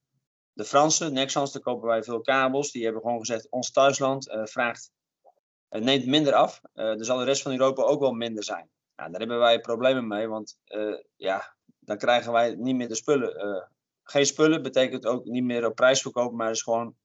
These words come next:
ja, nee verkopen. Dus wat hebben wij gedaan in deze tijd? We hebben juist vele voorraden, eh, ehm, dat kost ons geld, dat gaat af van je werkkapitaal, maar we hebben daar, eh, goed in geïnvesteerd.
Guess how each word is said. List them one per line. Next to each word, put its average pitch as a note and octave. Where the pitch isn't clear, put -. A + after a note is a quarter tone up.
ja, G#2+
nee B2
verkopen. B2+
Dus G#2+
wat A#2+
hebben C3+
wij C3
gedaan C#3
in C3
deze G#2+
tijd? A2
We A#2+
hebben A#2
juist A2+
vele B2
voorraden, A2
eh, G#2
ehm, G#2
dat -
kost B2+
ons A#2+
geld, C#3
dat A#2
gaat G#2+
af A2+
van A2+
je A2
werkkapitaal, B2+
maar A2
we G#2
hebben A#2
daar, A2+
eh, A2
goed C#3
in B2
geïnvesteerd. C3+